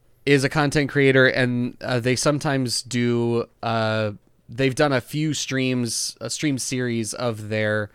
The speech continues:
of their Nuzlocke runs, and after the, the run is complete, they'll go back and they'll animate, like, really beautiful, um, uh, like, cartoon animations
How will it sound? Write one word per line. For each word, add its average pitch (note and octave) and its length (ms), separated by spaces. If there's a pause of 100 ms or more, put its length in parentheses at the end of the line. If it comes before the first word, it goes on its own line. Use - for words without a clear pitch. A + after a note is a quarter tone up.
(240)
of B2+ 140
their B2 120
Nuzlocke A#2 380
runs, D3+ 300
and B2 280
after C#3 460
the, A#2+ 360
the B2 100
run A#2+ 280
is G#2+ 300
complete, C#3 640 (340)
they'll C#3+ 180
go D3 260
back C3 500
and B2 180
they'll B2 260 (120)
animate, C#3+ 720
like, A#2+ 400 (280)
really G3 440
beautiful, C3 1120
um, A2+ 520 (180)
uh, A2 180
like, A#2+ 160
cartoon D3 540
animations B2 840